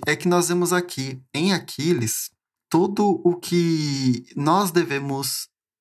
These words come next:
fazer e ser, né? O que o Olavo chama de unidade do conhecimento na unidade da conhec-, da, da consciência. O cara era um guerreiro feroz, muito forte, sabia artes,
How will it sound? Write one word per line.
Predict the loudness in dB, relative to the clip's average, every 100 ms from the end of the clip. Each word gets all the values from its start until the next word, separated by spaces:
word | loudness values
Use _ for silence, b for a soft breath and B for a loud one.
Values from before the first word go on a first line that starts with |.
| _
fazer | -6 0 0 0 -4 -4
e |
ser, | -4 -6 -4 -4 -2
né? | 0
O | 0
que | -2 -4 0 0 -2 _ _ _
o | -2 2 2 2 0
Olavo | 0 2 0
chama | -2 -2 -2 0
de | -2 -2 -4
unidade | -4 -2 0 0 0 0 -4
do | -8
conhecimento | -6 -4 -4 -4 -4 -2 -2 -6 -12 _ _ _ b b 0
na | 0
unidade | 2 0 0 0 0
da | -2
conhec-, | 0 -2 -2
da, | -2 -2
da | 0 -2
consciência. | -2 -4 -4 -8 -10 -10 -12 _ B B B
O | -4 -2
cara | 0 2 2 0
era | 0 0 0
um | -2
guerreiro | 0 0 0 -2
feroz, | -4 -2 0 0 0 -6 -8 -6
muito | -6 -6
forte, | -4 0 0 0 -6 -14 _ b
sabia | -4 -2 0 2 4
artes, | 4 2 -2 -6 -8